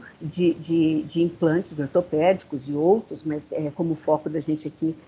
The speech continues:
é nesse, então, é, o, o que nos aponta é que a gente deve ter, é, um potencial, né, é, de, de pacientes que venham a ser implantados e que se, ou que se, que sejam, é,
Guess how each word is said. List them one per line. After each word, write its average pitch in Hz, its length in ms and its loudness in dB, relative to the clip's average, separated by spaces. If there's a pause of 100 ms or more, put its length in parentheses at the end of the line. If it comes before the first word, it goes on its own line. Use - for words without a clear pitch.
(120)
é - 80 -8
nesse, 160 520 -2
então, 185 500 0
é, 160 320 2 (420)
o, - 260 -8
o 170 40 -4 (100)
que 247 80 2
nos 233 220 4
aponta 220 440 2
é - 20 2
que 247 160 0
a 226 40 2
gente 233 320 -4 (300)
deve 247 420 4
ter, 208 440 2 (240)
é, 170 180 4
um 190 180 0 (200)
potencial, 226 840 2 (280)
né, 175 240 -4 (320)
é, 160 420 -4 (320)
de, 190 380 -2
de 208 200 -4
pacientes 220 720 0
que 190 140 -4
venham 196 280 2
a 190 40 -2
ser 165 240 -4
implantados 202 800 -2 (340)
e 214 40 -4
que - 120 0
se, - 220 -4
ou 220 280 6 (320)
que 190 80 -4
se, - 280 0
que 156 480 0
sejam, 180 520 0 (220)
é, 139 260 -2